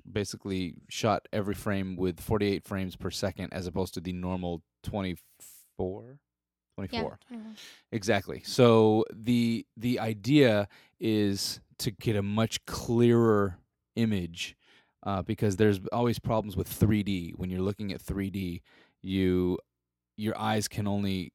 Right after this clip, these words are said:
Speaker 1: focus on certain things, uh, at once, and so it, it tends to look washed out, and the colors are kind of muted and it kind of slightly blurry. So the idea is to use the high frame rate to be able to have the three D really, uh,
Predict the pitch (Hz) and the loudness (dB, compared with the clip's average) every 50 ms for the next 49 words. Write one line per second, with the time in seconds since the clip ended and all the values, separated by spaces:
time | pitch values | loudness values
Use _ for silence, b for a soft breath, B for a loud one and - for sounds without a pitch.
0 | _ - - - - - 113 98 - 104 - - 98 92 95 - - 110 - - | _ -12 -12 -8 0 0 0 2 2 -4 -4 -4 -6 -6 -6 -4 -4 -4 -4 -4
1 | - 85 - 107 101 95 90 85 85 87 - - - b b b b b b b | -8 -4 -2 -2 0 0 -2 -2 -4 -6 -8 -10 -14 b b b b b b b
2 | b b _ - 101 95 90 85 - - 95 90 - 95 92 101 113 98 73 - | b b _ -4 -2 0 0 -2 -2 -4 -4 -4 -4 -4 0 0 0 0 0 -4
3 | - - - - 107 98 90 - - 95 92 92 90 90 82 - _ _ _ - | -6 -6 -6 -6 -8 -8 -6 -4 -4 -2 -2 -2 -2 -2 -4 -6 _ _ _ -20
4 | - - - 107 - - - 113 107 104 95 - - - 98 92 92 92 - - | -18 -10 -10 -10 -10 -6 -6 -4 -4 -4 -4 -6 -4 -4 -2 -2 -2 -4 -4 -4
5 | 90 90 90 90 92 85 - - - 98 92 90 90 82 - - - - - 95 | -6 -4 -2 -2 -2 -2 -4 -4 -4 -4 -4 -2 -4 -4 -4 -6 -12 -10 -6 -6
6 | 87 87 - - - 101 92 92 90 - 92 - - 92 90 78 85 87 90 90 | -6 -6 -6 -6 -4 -2 0 0 0 -2 -4 -6 -4 -6 -6 -4 -4 -4 -2 -2
7 | 92 85 87 87 87 80 - 82 82 82 - - - _ - - 87 87 - - | 0 0 2 0 0 0 -2 -6 -8 -8 -8 -10 -12 _ -10 -10 -10 -8 -8 -8
8 | - 92 85 - 82 87 78 80 90 92 90 87 73 65 - - B B B B | -6 -6 -4 -4 -6 -8 -6 -4 -2 0 0 0 0 -2 -6 -12 B B B B
9 | B B B - 107 92 98 87 90 95 85 90 113 127 120 104 92 90 - - | B B B -4 -2 0 0 0 0 -2 0 4 6 6 8 6 6 2 -2 -2
10 | 98 104 101 87 95 90 92 101 101 98 - - 104 104 101 98 92 90 87 85 | 0 0 2 2 0 -2 0 -2 -2 -2 -2 -2 0 0 0 0 0 0 -2 -4
11 | 76 - - - 90 82 92 92 92 95 82 - 92 87 80 - - 95 101 95 | -8 -10 -14 -12 -6 -4 -2 0 0 -2 -4 -6 -10 -10 -10 -10 -6 -4 -4 -4
12 | 85 90 - - 98 92 95 98 95 90 98 98 92 87 90 - - _ _ _ | -4 -6 -6 -4 -4 -2 0 -2 -2 -2 -2 -2 -2 -4 -6 -10 -16 _ _ _
13 | _ _ _ _ _ _ _ _ _ _ _ _ - _ - - - 101 92 87 | _ _ _ _ _ _ _ _ _ _ _ _ -20 _ -16 -14 -12 -10 -6 -2
14 | 101 101 101 98 98 98 98 95 92 92 92 87 87 87 87 87 | -2 0 0 0 0 -2 -2 -4 -4 -4 -4 -4 -6 -6 -8 -8